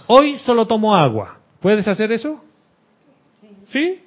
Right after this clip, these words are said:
Sí. ¿Por qué no puedes decir, "Hoy no juzgo"? Y no les estoy poniendo y, y hago decretos y amo. No, no, espérate. Vamos a ir un pasito antes.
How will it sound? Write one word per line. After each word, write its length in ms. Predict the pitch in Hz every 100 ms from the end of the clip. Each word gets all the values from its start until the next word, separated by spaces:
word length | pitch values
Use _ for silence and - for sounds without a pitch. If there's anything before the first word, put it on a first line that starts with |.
| _
Sí. 380 | - 202 147 - _ _ _ _ _ _ _
¿Por 100 | 131
qué 100 | 185
no 100 | 185
puedes 200 | 185 175
decir, 340 | 156 - 180 180
"Hoy 180 | - 185
no 100 | 190
juzgo"? 320 | 151 147 101 95 _ _ _ _ _ _ _ _ _ _ _ _ _ _ _ _ _ _ _ _ _ _ _ _ _ _ _ _ _ _ _
Y 60 |
no 120 | 143 202
les 160 | 165
estoy 220 | 143 160
poniendo 540 | 147 135 131 127 120 110
y, 320 | 104 104 98 - _
y 100 | 113
hago 160 | 113 110
decretos 580 | 95 143 156 156 139 120
y 60 |
amo. 200 | 135 131
No, 160 | 135 143
no, 220 | 120 98 95
espérate. 480 | 120 _ 117 117 160 -
Vamos 220 | - 156
a 60 | 160
ir 80 | 165
un 100 | 165 _ _ _
pasito 380 | 143 190 - 139
antes. 260 | 110 -